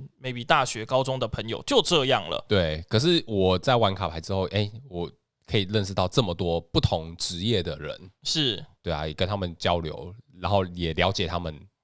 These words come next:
Speaker 2: 我觉得这还真的还蛮不错的。
Speaker 1: 是，是，是，是，
Speaker 2: 嗯，
Speaker 1: 就有点像业务的那种感觉。
Speaker 2: 就是、对，对，就是除了我玩卡牌以外，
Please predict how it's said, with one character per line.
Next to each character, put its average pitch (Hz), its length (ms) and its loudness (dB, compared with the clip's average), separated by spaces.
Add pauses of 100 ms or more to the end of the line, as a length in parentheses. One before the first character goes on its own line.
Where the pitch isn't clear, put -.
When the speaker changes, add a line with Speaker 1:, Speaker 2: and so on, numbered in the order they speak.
Speaker 2:
我 85 100 -12
觉 87 80 -6
得 87 80 0
这 101 100 0
还 80 220 -2
真 135 160 -2
的 120 120 4
还 92 120 0
蛮 80 180 -4
不 78 80 -14
错 - 280 -8
的。 - 80 -12
Speaker 1:
是， 139 260 0
是， 123 220 -8
是， 123 180 -8
是， 113 140 -8
Speaker 2:
嗯， - 20 -10
Speaker 1:
就 269 140 2
有 214 100 10
点 185 100 4
像 190 160 2
业 233 140 4
务 226 140 0
的 143 100 4
那 156 60 -2
种 160 180 2
感 110 180 0
觉。 - 200 -4
Speaker 2:
就 143 60 -6
是、 - 60 -12
对， 87 280 4
对， 85 160 0
就 123 100 2
是 170 60 2
除 123 180 4
了 107 100 6
我 95 120 0
玩 98 200 4
卡 98 160 0
牌 87 220 -6
以 82 240 -6
外， 87 320 2